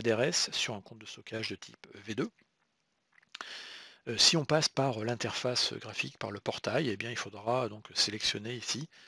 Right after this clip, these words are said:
euh, ce qui est disponible, c'est-à-dire le Z-, euh, le Zone Redundant Storage en, en Z R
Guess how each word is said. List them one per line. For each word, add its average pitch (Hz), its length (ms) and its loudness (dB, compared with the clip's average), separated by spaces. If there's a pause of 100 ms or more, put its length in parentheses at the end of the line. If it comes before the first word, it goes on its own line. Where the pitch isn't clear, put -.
(340)
euh, 104 400 -4
ce - 80 6
qui - 100 -2
est 107 40 -6
disponible, 113 440 -4
c'est-à-dire 120 480 -4
le 110 420 -4
Z-, 110 420 -2 (100)
euh, 120 120 0
le 104 200 -2
Zone 127 240 2
Redundant 117 340 -4
Storage 110 460 -2
en, 101 180 -8
en 123 140 -10
Z 117 80 0
R 110 180 0